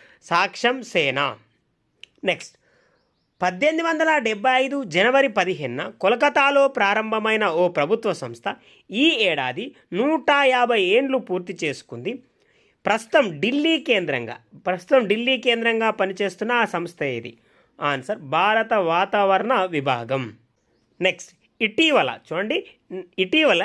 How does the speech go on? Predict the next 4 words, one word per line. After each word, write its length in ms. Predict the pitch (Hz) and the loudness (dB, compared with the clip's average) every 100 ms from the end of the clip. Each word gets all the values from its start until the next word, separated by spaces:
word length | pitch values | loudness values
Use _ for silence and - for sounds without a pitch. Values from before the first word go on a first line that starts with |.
| - | -4
సింగపూర్ 840 | - 233 269 294 302 294 302 302 | -6 -4 0 2 2 0 2 2
అత్యున్నత 680 | 247 196 - 277 285 285 277 | 2 0 -4 -4 2 2 2
పౌర 340 | 226 233 247 | 0 2 4
పురస్కారమైన 960 | 240 233 226 226 214 196 147 127 151 | 2 2 0 2 2 2 0 -4 -6